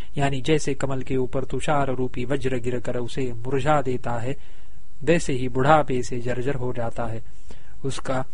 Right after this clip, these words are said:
उसका इतने में छुटकारा नहीं होता,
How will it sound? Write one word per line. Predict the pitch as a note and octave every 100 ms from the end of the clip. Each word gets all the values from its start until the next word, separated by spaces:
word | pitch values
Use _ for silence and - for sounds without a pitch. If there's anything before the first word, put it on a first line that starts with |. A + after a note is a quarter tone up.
| - - - - - - - -
उसका | C#3 - C#3+ -
इतने | C#3+ F#3 E3+
में | C#3 C3+
छुटकारा | - C#3 - C3+ C#3+
नहीं | C3+ B2+
होता, | B2 A#2+ - A#2